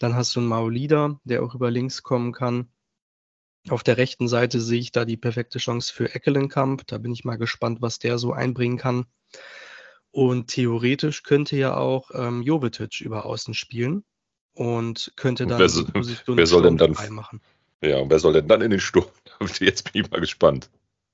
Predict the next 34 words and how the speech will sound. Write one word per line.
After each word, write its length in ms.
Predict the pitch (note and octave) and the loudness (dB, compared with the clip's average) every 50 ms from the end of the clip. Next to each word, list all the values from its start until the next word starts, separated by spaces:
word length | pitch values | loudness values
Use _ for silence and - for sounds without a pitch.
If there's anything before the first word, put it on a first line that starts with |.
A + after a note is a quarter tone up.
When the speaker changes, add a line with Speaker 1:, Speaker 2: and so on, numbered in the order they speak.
| _ _ - - - _ _ | _ _ -20 -20 -20 _ _
Speaker 1:
Ja, 140 | - C#3 B2 | -2 0 2
Speaker 2:
Ich 20 | A#2 | 2
glaub 60 | F2 | 2
Speaker 1:
das 160 | B2 A#2+ - | 2 2 0
wär 80 | - C3 | 0 0
Speaker 2:
doch. 60 | B2 | 0
Speaker 1:
die 100 | B2 B2 | -2 -2
nächste 300 | B2+ C3 C3+ - - B2+ | -2 -4 -4 -4 -8 -12
Frage. 320 | - - B2 A#2 A#2 A#2 | -8 -4 -2 -2 -2 -2
Da 80 | A#2 A#2+ | -2 -4
hat 120 | A#2+ - | -6 -6
man 140 | A#2+ A#2+ A#2 | -6 -6 -4
ja 80 | A#2 A2+ | -2 -2
grad 260 | A#2+ A#2 A#2 - - | -2 -2 -2 -4 -2
nur 80 | A#2+ | -2
einen 100 | A#2 A#2 | -4 -4
Selke 320 | A2+ A#2+ A#2+ A#2+ A#2+ - B2+ | -4 -2 -4 -4 -4 -4 -4
und 460 | A#2+ A#2+ A#2 A2+ A#2 - - - - - - | -4 -4 -4 -6 -10 -12 -16 -16 -14 -12 -8
einen, 360 | A#2 A#2 A#2 A#2 A#2 A#2 A2+ - | -8 -6 -6 -6 -6 -8 -8 -8
einen 160 | - B2 A2+ | -6 -2 0
Gangkamp. 520 | B2 A#2 A#2+ B2 - - A#2 A2+ A2+ A2+ | 2 2 0 0 -2 -4 -4 -4 -2 -2
Also 180 | A2+ A2+ A2 A2+ | -2 -4 -4 -4
so 160 | G#2+ A2+ A2 | -4 -4 -2
Speaker 2:
Ja. 200 | - - - C#3+ | 0 0 0 -2
Speaker 1:
die 280 | - - A2+ A2+ A2+ A2+ | -2 -4 -6 -6 -6 -6
perfekte 460 | - - A#2 - - A#2+ - - - | -6 -6 -6 -6 -6 -8 -6 -4 -4
Auswahl 300 | - A#2 - - A#2+ A#2 | -4 -4 -4 -2 -2 -4
ist 140 | A2+ - - | -4 -4 -6
da 80 | A#2 | -6
natürlich 440 | A2 A2 A2+ - - A2+ A2+ - - | -4 -6 -8 -8 -10 -10 -10 -8 -10
auch 160 | - - - | -10 -10 -10
nicht 180 | A#2+ - - - | -12 -12 -10 -10
da. 200 | - G#2 G#2+ - _ _ _ _ _ _ - - | -12 -12 -12 -14 _ _ _ _ _ _ -6 -4
Speaker 2:
Ja, 240 | C#2 B1+ B1 C2 | -4 -2 -4 -6